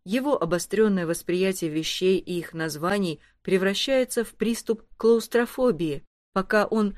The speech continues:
не отталкивает кондуктора и не спрыгивает с трамвая, прежде чем тот останавливается.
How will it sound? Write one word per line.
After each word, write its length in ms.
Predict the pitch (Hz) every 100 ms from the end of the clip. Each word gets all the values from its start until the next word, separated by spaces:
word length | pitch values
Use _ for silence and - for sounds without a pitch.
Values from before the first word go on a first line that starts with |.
| -
не 240 | 214 233
отталкивает 920 | - 220 - - 208 170 - 175 175
кондуктора 720 | - 214 220 302 - 185 170 160 - -
и 140 | 240
не 140 | 240 226
спрыгивает 680 | - - 269 220 233 226
с 60 | -
трамвая, 640 | - 247 214 180 175 170 - - -
прежде 420 | 196 185 160 180
чем 240 | - 185
тот 260 | - 175 170
останавливается. 1000 | 175 - 202 180 147 143 143 - - -